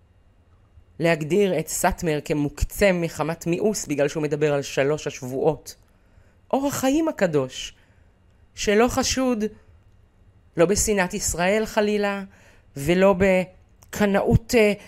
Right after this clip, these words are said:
מטורפת חלילה. אור החיים הקדוש,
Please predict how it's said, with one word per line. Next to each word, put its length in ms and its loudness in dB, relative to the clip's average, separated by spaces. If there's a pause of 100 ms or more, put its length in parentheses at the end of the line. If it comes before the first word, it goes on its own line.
(120)
מטורפת 840 2 (180)
חלילה. 580 2 (720)
אור 260 6
החיים 420 2
הקדוש, 800 0